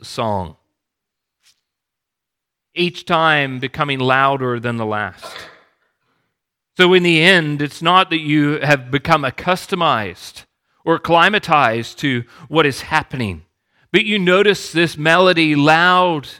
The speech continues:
and clear, boldly proclaiming God's power, God's preservation, God's punishment, God's purpose.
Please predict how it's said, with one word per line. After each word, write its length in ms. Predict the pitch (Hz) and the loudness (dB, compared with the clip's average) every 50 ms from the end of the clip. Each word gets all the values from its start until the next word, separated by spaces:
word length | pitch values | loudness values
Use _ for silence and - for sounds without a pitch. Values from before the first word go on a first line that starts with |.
| - _ | -18 _
and 180 | 120 135 135 127 | -10 -8 -8 -8
clear, 580 | - - 160 170 185 180 156 113 90 95 107 _ _ _ _ _ _ _ _ _ | -6 -4 -4 -2 0 0 0 -2 -4 -8 -12 _ _ _ _ _ _ _ _ _
boldly 800 | 127 135 143 165 180 190 185 175 160 127 123 113 104 90 85 _ _ _ _ _ _ _ _ _ _ _ _ _ _ _ _ | -4 0 2 2 4 4 2 2 0 -2 -6 -10 -10 -10 -14 _ _ _ _ _ _ _ _ _ _ _ _ _ _ _ _
proclaiming 680 | - 147 127 - - 160 175 175 175 160 135 113 95 87 92 - - - - _ _ _ _ - | -4 -4 -4 -2 -2 0 0 2 0 0 -2 -4 -6 -8 -12 -18 -20 -20 -20 _ _ _ _ -2
God's 360 | 139 151 160 160 151 117 - - | 2 4 4 4 2 0 -6 -16
power, 600 | - - 165 165 170 190 175 156 113 92 85 - _ _ _ _ _ _ _ _ _ _ _ - | -14 -6 -2 0 2 2 2 0 -2 -6 -12 -18 _ _ _ _ _ _ _ _ _ _ _ -2
God's 320 | 143 156 151 151 135 - | 0 2 2 0 -2 -4
preservation, 880 | - - 170 160 131 147 139 127 147 160 190 196 - - 156 131 127 127 | -2 0 0 2 2 0 -2 0 0 0 0 0 -4 -6 -6 -6 -6 -2
God's 340 | 120 151 151 156 151 - | 0 0 0 0 0 -4
punishment, 720 | - - - - 175 190 202 175 - - 151 139 135 127 | -10 -14 -8 -6 -4 -4 -4 -6 -8 -10 -10 -10 -10 -6
God's 320 | - 151 151 151 151 135 - | -2 0 0 0 0 -2 -8
purpose. 800 | - - 180 202 202 - - 127 - - - - - - - | -8 -4 -2 -2 -2 -4 -8 -14 -14 -14 -18 -20 -20 -20 -20